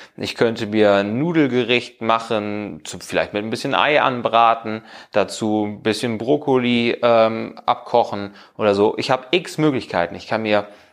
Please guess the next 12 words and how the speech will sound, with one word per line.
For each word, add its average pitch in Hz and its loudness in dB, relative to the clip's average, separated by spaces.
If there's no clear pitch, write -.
ein 110 -2
Müsli 143 -2
selber 117 4
zusammenstellen, 110 0
noch 101 -4
ein 98 -12
paar 98 0
Beeren 131 2
auftauen, 107 0
die 101 -4
da 98 4
reinkommen. 98 -2